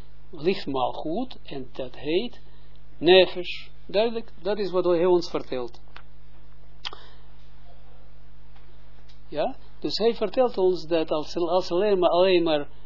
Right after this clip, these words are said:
één, één kli is, of één s-, soort kli is, van één tot negen, dan komt alleen maar lagere kli, eh, alleen maar nefesh. Duidelijk?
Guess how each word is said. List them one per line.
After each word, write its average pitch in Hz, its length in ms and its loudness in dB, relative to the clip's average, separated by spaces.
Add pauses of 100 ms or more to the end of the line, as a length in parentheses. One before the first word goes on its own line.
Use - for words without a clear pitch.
(600)
één, 254 380 0
één 220 320 4
kli 202 340 -2
is, 175 480 -2 (340)
of - 180 -4
één 185 400 4
s-, - 160 -4
soort 170 400 2
kli 156 420 -2
is, 143 180 -6
van 131 240 -4
één 143 220 0
tot 139 160 -4
negen, 214 380 -2
dan 202 100 -2
komt 202 240 -4
alleen 208 200 -2
maar 202 120 0
lagere 139 500 -2 (120)
kli, 131 100 -8 (300)
eh, - 680 -6
alleen 160 240 0
maar 165 200 -2 (760)
nefesh. - 680 -4 (680)
Duidelijk? 196 420 -2